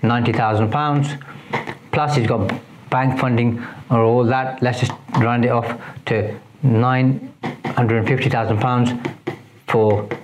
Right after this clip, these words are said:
interest payments. Now, according to him, the property isn't going to be worth much more than nine hundred fifty thousand pounds. Therefore, he's doing all this work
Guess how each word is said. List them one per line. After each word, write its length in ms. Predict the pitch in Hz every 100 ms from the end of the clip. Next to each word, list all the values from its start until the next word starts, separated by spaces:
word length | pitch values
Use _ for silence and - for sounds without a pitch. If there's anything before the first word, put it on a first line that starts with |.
| - -
interest 440 | 131 131 123 -
payments. 480 | 120 110 107 - - - - - - - - - - - - -
Now, 460 | 127 120 104 - - - _ - -
according 480 | 135 139 196 180 165
to 100 | 165
him, 440 | 143 175 160 147 - - - - - - -
the 100 | 113
property 760 | 190 160 147 139 139 147 143 - - - - - - -
isn't 320 | 170 165 165 139
going 200 | 139 139
to 60 |
be 120 | 135
worth 360 | 117 127 131 127 - - - - - - - -
much 320 | 117 139 139
more 160 | 120 117
than 240 | 113 104 - - -
nine 280 | 104 117 117
hundred 140 | 110
fifty 260 | 117 110 110
thousand 320 | 107 101 110
pounds. 420 | 110 156 98 - - - - - - - - - - - - - - - - -
Therefore, 600 | 131 247 143 139 135 135 135 139
he's 120 | 123
doing 180 | 117 156
all 140 | 185
this 220 | 170 165 156
work 460 | 123 175 185 -